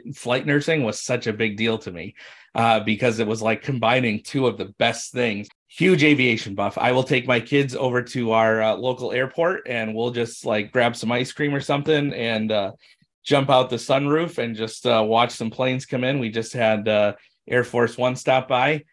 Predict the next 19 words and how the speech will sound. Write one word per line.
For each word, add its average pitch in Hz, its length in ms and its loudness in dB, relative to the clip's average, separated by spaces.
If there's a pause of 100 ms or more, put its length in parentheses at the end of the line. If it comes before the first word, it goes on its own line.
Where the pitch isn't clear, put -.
(420)
All 135 200 8
things 143 400 4
aviation, 104 640 0
whether 110 180 0
it's 107 140 -4
a 104 80 -2
helicopter, 127 560 0
airplane, 113 540 -2
commercial, 117 560 -2
private, 113 420 0
doesn't 107 240 -4
matter. 98 400 -2 (420)
Uh, 92 380 2
I, 92 340 0
I 95 140 -2
love 92 280 -2
it 90 80 -6
all. - 420 -6
So. 73 320 -10